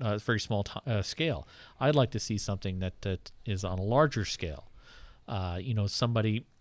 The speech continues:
<clears throat> or a group of people that have access to some remaining technology where they have satellite imagery. Like, sa-, those satellites are still up there doing their thing, right? It's only been a little while since the beginning of the zombie outbreak,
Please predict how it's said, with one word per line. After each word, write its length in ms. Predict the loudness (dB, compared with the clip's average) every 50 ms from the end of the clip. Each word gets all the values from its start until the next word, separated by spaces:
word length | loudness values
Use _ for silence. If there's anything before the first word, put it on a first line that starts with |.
| _ -2
<clears throat> 360 | 0 2 2 2 2 0 0
or 160 | 2 6 6
a 60 | 6
group 240 | 8 8 6 6 4
of 60 | 0
people 300 | -2 -2 0 2 2 2 4
that 120 | 4 2
have 280 | 2 2 2 2 4 4
access 500 | 4 4 4 2 2 2 2 2 2 0
to 440 | -4 0 2 4 6 6 6 6 4 2 -4 -10 -16 -16 -20 -20 _ -20 -20 -16 -14 -12 -8 -4
some 400 | 0 2 2 2 2 2 -2 -2 0
remaining 480 | 2 2 4 6 4 4 4 2 2
technology 760 | 2 0 2 2 2 2 4 4 4 2 2 2 2 2 0 -2 -6 -14 -18 -18 -10 -2
where 360 | 2 2 4 4 6 4 4 4
they 120 | 4 4
have 180 | 4 4 2 6
satellite 400 | 8 8 8 10 8 8 6 4
imagery. 320 | 2 0 -2 -6 -8 -10 -8 -4
Like, 100 | -2 0
sa-, 180 | 2 2 2 6
those 180 | 8 8 8 8
satellites 460 | 8 8 8 8 8 6 6 4 2
are 60 | -2
still 340 | -2 2 6 8 8 8 8 6
up 200 | 4 4 4 0
there 320 | 0 2 2 2 0 -2 -4 -6 -14 -12 -6 -4 2
doing 300 | 6 6 8 8 8 8
their 180 | 6 6 4 4
thing, 460 | 2 0 0 0 0 0 -2 -6 -12 -20 _ _ -20 -20 -20 -20 -20 _ -6 -2
right? 140 | 0 0 0
It's 160 | 0 0 2
only 160 | 4 4 4 4
been 380 | 4 4 4 6 4 2 0 0
a 100 | 0 0
little 280 | 2 4 4 4 4
while 320 | 6 6 6 6 6 4 2
since 220 | 0 -4 -4 -6
the 40 | -6
beginning 320 | -6 -4 -2 0 0 0 0
of 60 | -2
the 80 | -2
zombie 380 | -2 0 -2 0 0 0 -2 0
outbreak, 420 | -2 -2 -4 -4 -6 -6 -6 -8